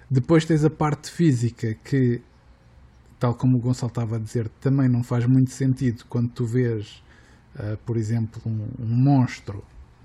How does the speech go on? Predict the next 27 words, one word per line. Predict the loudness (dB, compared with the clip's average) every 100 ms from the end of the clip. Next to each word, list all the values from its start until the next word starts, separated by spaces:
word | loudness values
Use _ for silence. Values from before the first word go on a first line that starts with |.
| -10
um |
jogador | -6 -2 -2 -2
cheio | -4 -2 0
de, | 0 -2
de | -2 -4
caparro, | -2 -2 -2 -2 -6 -18 -20 _ _ _ _ _ _ _ _ _ _ -20 -2
perde | 2 4 4
uma | 2 4
bola, | 2 2 0 -6 -12 -20 -12 -2
às | 0 2
vezes | 0 -2
de | -2
cabeça, | 0 2 0 -4
contra | -6 -4 -4 -4
um, | -2 -4 -6 -10 -10
jogadores | -6 -2 0 0
baixinhos, | 0 -2 0 0 -2
tipo | -2 -2
Messi | 2 4 2 0 -4
e | -4
coisas | -2 -2 -2
do | -2
género, | -2 -2 -4
e | -8
tu | -16
ficas, | -18 -16 -18 -20 -18 -10
"Eh, | -8 -8